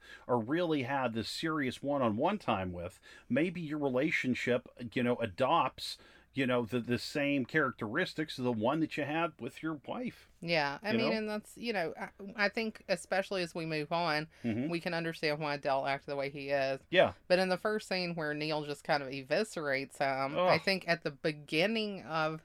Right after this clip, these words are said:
Speaker 2: that kind of evil <laughs> speech that he gives,
Speaker 1: <laughs> Good way to put it.
Speaker 2: we can understand and we can relate to Neil, but then he goes too far.
Speaker 1: Well, he's like Skeletor, you know what I mean? He's just, like,
Speaker 2: <laughs>
Speaker 1: very evil. And
Speaker 2: He's not evil.
Speaker 1: <laughs> No,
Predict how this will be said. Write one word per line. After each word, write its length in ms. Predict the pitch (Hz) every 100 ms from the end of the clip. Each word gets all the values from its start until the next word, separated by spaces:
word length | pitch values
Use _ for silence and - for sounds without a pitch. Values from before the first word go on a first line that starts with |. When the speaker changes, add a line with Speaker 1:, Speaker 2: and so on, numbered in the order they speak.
| _ _ -
Speaker 2:
that 380 | 147 143 139 - _ _ _ _ _
kind 200 | - 156
of 120 | 139 131 - _
evil 400 | 175 170 160 160
<laughs> 120 | 147 -
speech 600 | 190 - 233 - - - -
that 160 | 196 170
he 100 | 156
gives, 400 | 151 139 143 156 - -
Speaker 1:
<laughs> 140 | -
Good 180 | 156 143
way 160 | 139
to 80 | 123
put 240 | - 117 98
it. 140 | 92 -
Speaker 2:
we 240 | 180 202
can 220 | - 190
understand 720 | 185 175 180 - - 180 143 147
and 140 | 165
we 80 | 175
can 180 | 175 190
relate 520 | 170 156 160 170 156
to 120 | 180
Neil, 360 | 156 156 143 135
but 180 | 170 175
then 200 | 180 190
he 200 | 180 180
goes 500 | 160 156 156 156 -
too 380 | - 156 151
far. 540 | - 143 135 120 104 - _ -
Speaker 1:
Well, 120 | 208
he's 180 | 214 247
like 140 | 269 -
Skeletor, 800 | - 202 175 120 - 98 82 82
you 140 | 120
know 120 | 131
what 140 | 139 143
I 60 |
mean? 300 | 143 147 147
He's 180 | 135 123
just, 260 | 151 143 -
like, 200 | 156 131 - - 370
Speaker 2:
<laughs> 140 | 302 - - 339
Speaker 1:
very 400 | 180 190 185 165
evil. 760 | 139 139 135 135 127 127 123 -
And 140 | 131
Speaker 2:
He's 160 | 330 254
not 260 | 339 339
evil. 440 | 233 262 - 208 -
Speaker 1:
<laughs> 60 | -
No, 160 | 202